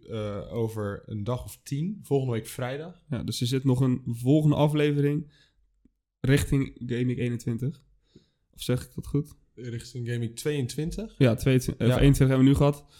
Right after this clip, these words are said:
Speaker 2: Dus, eh, ja, deze week, eh, kunnen we lekker wat aandacht, eh, zetten op wat andere dingen.
Speaker 1: Ja.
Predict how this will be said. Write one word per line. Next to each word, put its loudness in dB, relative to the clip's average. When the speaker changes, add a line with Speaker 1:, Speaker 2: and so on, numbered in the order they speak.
Speaker 2:
Dus, 0
eh, 4
ja, 2
deze 4
week, 2
eh, 0
kunnen 2
we 0
lekker 2
wat -4
aandacht, -2
eh, -6
zetten -2
op 0
wat 0
andere 2
dingen. -2
Speaker 1:
Ja. -8